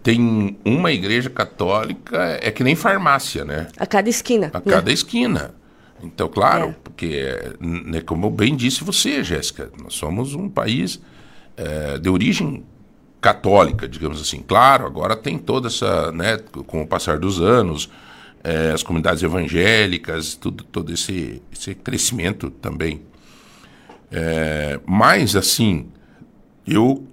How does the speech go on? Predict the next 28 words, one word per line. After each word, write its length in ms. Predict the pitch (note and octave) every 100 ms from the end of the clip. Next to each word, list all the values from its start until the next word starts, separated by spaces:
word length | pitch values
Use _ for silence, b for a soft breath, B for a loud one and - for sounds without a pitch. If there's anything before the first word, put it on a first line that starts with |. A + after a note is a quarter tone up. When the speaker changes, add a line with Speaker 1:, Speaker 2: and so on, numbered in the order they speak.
| -
Speaker 1:
queria 240 | E3+ G#3
deixar 280 | C4+ B3+ -
essa 160 | F3 -
reflexão 800 | F#2+ E2 E2 - - G2+ F#2+ - - _ _ _ _ _ _ _ _ _ _ - -
e, 180 | - D#2+ - - _ - -
sabe, 340 | - C#3+ - D#2+
se, 200 | - -
se, 440 | - - A#2+ G2 B B B
o 20 |
que 120 | -
que 100 | G#3+
você 480 | B3+ F3+ - - B2+
acha, 400 | F#2 G2 - -
você 240 | C#2 - -
que 80 | -
participa 520 | G#2+ - - G2+ F2+
conosco 480 | - E2 F2+ - -
sempre, 320 | - E2+ -
trinta 300 | - B2 C3+
vinte 180 | A2 A2
e 60 | -
cinco 220 | A2+ G#2
dois 260 | F2 B2+
mil 380 | F2+ A#2 E3 - B B B B B B B -
e 140 | F#2
também 400 | F#2 F#2+ F#2 G#2+
no, 880 | A2+ A2 G#2+ F#2 E2 C#2+ C#2 C#2 - - _ - -
no, 480 | - D2 C#2+ B1+ G1+